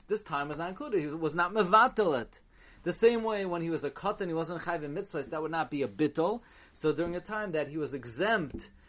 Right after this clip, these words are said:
because he was patur, that would not be a bittul.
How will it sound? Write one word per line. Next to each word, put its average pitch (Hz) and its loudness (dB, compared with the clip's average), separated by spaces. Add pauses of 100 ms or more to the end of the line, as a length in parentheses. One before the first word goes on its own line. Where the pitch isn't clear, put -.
(180)
because 147 -4
he 175 0
was 175 0
patur, 185 6 (220)
that 170 6
would 160 4
not 131 0
be 135 -2 (220)
a 175 4
bittul. 165 4